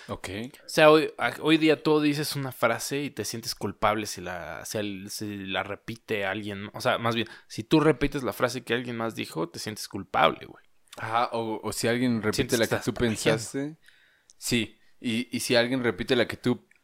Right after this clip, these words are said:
Speaker 1: digamos, entre comillas, creaste, es como, "Ey, ey, ey, eso es mío".
Speaker 2: Güey, en Estados Unidos le tienen miedo a sacarle copias a las partituras, güey.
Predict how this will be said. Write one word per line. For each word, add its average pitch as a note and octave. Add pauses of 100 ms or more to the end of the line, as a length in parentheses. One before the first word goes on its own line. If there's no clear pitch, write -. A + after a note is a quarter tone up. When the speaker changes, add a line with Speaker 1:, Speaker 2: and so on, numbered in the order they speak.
(160)
Speaker 1:
digamos, G#2+ (100)
entre G2
comillas, G2+
creaste, G2
es G#2
como, G#2
"Ey, B2+
ey, B2+
ey, B2+ (260)
eso D#3+
es A#3
mío". A2 (240)
Speaker 2:
Güey, G3
en D3+
Estados F#3+
Unidos E3
le D#3
tienen C#3
miedo C3+
a C3
sacarle A#2
copias A2
a G#2
las E2
partituras, -
güey. -